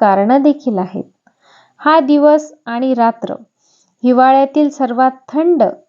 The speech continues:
आणि खूप मोठी असते, त्यामुळे या मोठ्या रात्रीच्या काळोखाला निरोप देण्यासाठी या दिवशी काळ्या रंगाचे कपडे घातले जातात, अशी मान्यता आहे. पुरातन कथेनुसार ज्यावेळी सूर्य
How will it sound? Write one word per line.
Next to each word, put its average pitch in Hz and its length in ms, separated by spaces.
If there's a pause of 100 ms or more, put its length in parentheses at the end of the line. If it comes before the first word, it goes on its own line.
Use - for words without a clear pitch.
(140)
आणि 240 300
खूप 359 300
मोठी 262 280
असते, - 360 (500)
त्यामुळे 311 500
या 330 140
मोठ्या 269 460
रात्रीच्या 254 640
काळोखाला 220 800 (180)
निरोप 262 440
देण्यासाठी 220 680 (520)
या 294 180
दिवशी 311 360
काळ्या 240 400
रंगाचे 269 440
कपडे 240 400
घातले 247 380
जातात, 180 340 (340)
अशी 269 240
मान्यता 185 520
आहे. 180 260 (640)
पुरातन 247 500
कथेनुसार 226 760 (420)
ज्यावेळी 320 540
सूर्य 285 440